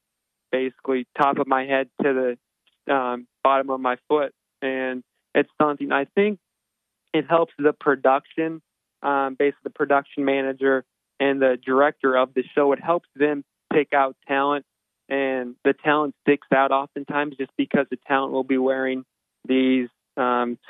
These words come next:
suits c-, with crazy colors. And especially when it comes to, say, like, a commercial break, if the time is winding down and you have essentially twenty seconds left, you have to find that talent real quick and make sure they're in their seat. Otherwise, when the camera pans across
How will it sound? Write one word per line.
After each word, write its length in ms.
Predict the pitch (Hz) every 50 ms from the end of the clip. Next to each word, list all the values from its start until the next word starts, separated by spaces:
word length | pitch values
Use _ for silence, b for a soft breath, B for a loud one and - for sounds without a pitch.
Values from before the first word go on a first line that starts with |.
| - - -
suits 400 | 151 147 147 147 143 143 139 - - - -
c-, 60 | -
with 160 | 147 139 135 -
crazy 440 | - - 151 147 139 139 131 135 131
colors. 560 | _ - 143 131 131 131 135 135 135 135 131 _ _ _ _ _ _ _ - - -
And 200 | 139 139 139 139
especially 480 | 135 _ - - 175 175 175 202 180
when 160 | 156 156 156
it 100 | 151 135 - -
comes 240 | 156 147 139 143 - - -
to, 80 | 139 - -
say, 120 | 143 139
like, 160 | 139 135 135 -
a 80 | 131 123
commercial 560 | - - 135 131 135 143 143 - - 147 139
break, 420 | 139 139 139 139 139 139 143 135 _ _ _ _ _ _ _ _ -
if 260 | 135 135 135 135 131 _ -
the 100 | - 135
time 340 | - - - 151 156 160 151
is 100 | 143 135
winding 440 | 135 131 139 135 135 139 135 131 131
down 220 | 131 139 147 147 143
and 120 | 135 139
you 100 | 143 147
have 200 | 147 147 139 131
essentially 540 | 131 123 _ - 139 131 131 - - 135 127
twenty 360 | - - - 147 143 135 127 _ -
seconds 300 | 170 180 175 - 151 143 _ -
left, 300 | 139 135 131 135 - _ _ _ _ _ _ _ _ _
you 120 | - 160 185
have 100 | 196 -
to 100 | - 143 _
find 300 | - 143 143 143 143 143
that 160 | 139 135 127 - - -
talent 360 | 156 160 165 165 147 135 131
real 240 | 131 139 147 143 131
quick 280 | - - 165 170 165 -
and 120 | 139 135
make 160 | 139 143 139 - -
sure 140 | - 139 131
they're 240 | 135 139 143 139 139
in 120 | 135 135
their 180 | 131 127 123 123 _ -
seat. 240 | - 214 196 156 - _ _ _ _ _ _ _ -
Otherwise, 600 | - 151 151 160 156 151 143 143 143 143 143 143 139
when 160 | 139 143 139
the 80 | 131 127
camera 440 | _ - 156 160 170 175 160 143
pans 320 | - - - 147 143 143 135
across 460 | 139 - - - 147 139 139 139 135